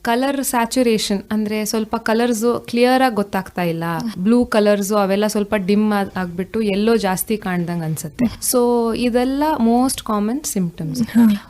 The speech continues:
Speaker 1: ಜಾಸ್ತಿ ಗಟ್ಟಿ ಆಗ್ತಾ ಆಗ್ತಾ ಏನಾಗತ್ತೆ ಅಂದ್ರೆ, ಕೆಲವೊಬ್ರಿಗೆ ಹತ್ರ ದೃಷ್ಟಿ ಇಂಪ್ರೂವ್ಮೆಂಟ್ ಆಗತ್ತೆ.
Speaker 2: ಹ್ಮ್.
Speaker 1: ಅದಕ್ಕೆ ನಾವು ಸೆಕೆಂಡ್ ಸೈಟ್ ಅಂತ ಹೇಳ್ತೀವಿ.
Speaker 2: ಹ್ಮ್.
Speaker 1: ಈ ಸೆಕೆಂಡ್ ಸೈಟ್ ಬಂದಾಗ ಅನ್ಕೊಂತಾರೆ, ನನಗೆ ಚೆನ್ನಾಗ್ ಆಗ್ಬಿಟ್ಟಿದೆ, ಕಣ್ಣು ಚೆನ್ನಾಗ್ ಕಾಣ್ತಾ ಇದೆ ಅಂತ.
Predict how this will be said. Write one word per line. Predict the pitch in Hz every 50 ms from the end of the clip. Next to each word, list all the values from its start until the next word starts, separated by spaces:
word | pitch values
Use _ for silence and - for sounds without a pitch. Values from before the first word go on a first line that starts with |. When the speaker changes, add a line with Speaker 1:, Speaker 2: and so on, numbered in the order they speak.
| -
Speaker 1:
ಜಾಸ್ತಿ | 208 - 240 240 269 294 294 - 349 330
ಗಟ್ಟಿ | 247 240 233 233 - - - 294
ಆಗ್ತಾ | 269 247 247 - - -
ಆಗ್ತಾ | 240 220 202 - - - 220
ಏನಾಗತ್ತೆ | 214 208 233 262 269 254 208 196 185 - -
ಅಂದ್ರೆ, | 175 165 160 160 175 208 254 311 320 - - - _ -
ಕೆಲವೊಬ್ರಿಗೆ | - 285 302 320 349 320 254 220 208 180 175 185 208
ಹತ್ರ | 269 311 - - - 262 269 - - _ - 359 370 320 269
ದೃಷ್ಟಿ | 277 254 - - - 320
ಇಂಪ್ರೂವ್ಮೆಂಟ್ | 302 247 220 - 214 208 202 202 196 185 185
ಆಗತ್ತೆ. | 170 160 - 262 269 277 254
Speaker 2:
ಹ್ಮ್. | 226 - - 247 262 254 254 247 233
Speaker 1:
ಅದಕ್ಕೆ | 240 247 220 262 262 -
ನಾವು | 254 254 233
ಸೆಕೆಂಡ್ | - - 254 233 - 269 269 285 285
ಸೈಟ್ | 285 - 240 220 202 -
ಅಂತ | 208 220 240
ಹೇಳ್ತೀವಿ. | - 196 175 165 - - 165 165 - -
Speaker 2:
ಹ್ಮ್. | - 254 254 240 226 226
Speaker 1:
ಈ | 285
ಸೆಕೆಂಡ್ | 269 - 262 269 269 330 339 349 349
ಸೈಟ್ | 349 330 311 302 254
ಬಂದಾಗ | 247 254 254 254 254 247 240 240 254
ಅನ್ಕೊಂತಾರೆ, | 262 247 233 233 233 247 247 233 220 233 226 233 240 254
ನನಗೆ | 254 247 240 233
ಚೆನ್ನಾಗ್ | 233 233 - 220 220 233 247 220
ಆಗ್ಬಿಟ್ಟಿದೆ, | 226 214 208 190 196 202 - 202 190 202 202 202
ಕಣ್ಣು | 190 196 - 214 220 226 233 233 233 226 220 220
ಚೆನ್ನಾಗ್ | 214 214 - 214 220 220 220
ಕಾಣ್ತಾ | 220 - 208 202 196 190 196 196
ಇದೆ | 190 180 165 175
ಅಂತ. | 170 165 165 -